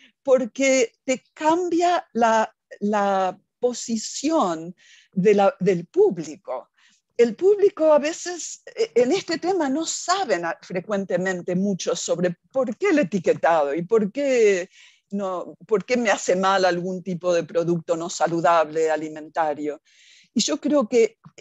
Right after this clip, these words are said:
eso nos permite cambiar la opinión pública al punto que se hace más fácil todas las otras estrategias que podemos movilizar. Y quiero mencionar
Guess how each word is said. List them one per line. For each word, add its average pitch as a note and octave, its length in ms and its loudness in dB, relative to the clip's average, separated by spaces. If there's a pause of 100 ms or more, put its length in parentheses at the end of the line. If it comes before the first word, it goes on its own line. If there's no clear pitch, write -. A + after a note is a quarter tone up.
(180)
eso D#4+ 640 0 (140)
nos A3+ 260 -2
permite A3 800 -2 (420)
cambiar G3+ 560 0
la D4+ 160 2
opinión G3+ 520 -4
pública C#4+ 600 -2
al G3+ 260 0
punto B3+ 380 -4
que G#3+ 140 -8
se - 140 -10
hace A3 220 -8
más G3 200 -6 (120)
fácil A#3+ 680 -8
todas A3 300 -2
las F3 420 -10
otras G#3+ 480 0
estrategias E3+ 720 -10
que D#3 140 -8
podemos E3 400 -6
movilizar. D3 760 -8 (960)
Y A#3+ 400 2
quiero D4+ 260 0
mencionar A#3+ 840 -2